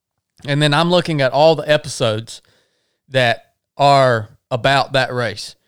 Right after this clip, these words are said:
So I've been listening to a couple of just random ultra,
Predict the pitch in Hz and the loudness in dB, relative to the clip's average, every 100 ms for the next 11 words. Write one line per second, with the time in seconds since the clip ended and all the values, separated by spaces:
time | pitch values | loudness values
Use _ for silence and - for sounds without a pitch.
0 | _ _ _ - 143 156 170 160 156 156 | _ _ _ -2 0 2 2 0 2 0
1 | - 143 127 - 147 143 127 113 - - | -2 -4 -4 -2 0 0 -2 -8 -10 -8
2 | 123 151 147 131 123 120 107 - _ _ | 0 2 2 -2 -2 -2 -4 -16 _ _
3 | _ _ _ 131 165 123 120 139 175 170 | _ _ _ -2 -2 -2 -2 -2 0 0
4 | 165 156 143 151 160 160 139 | 0 0 2 0 0 -4 -8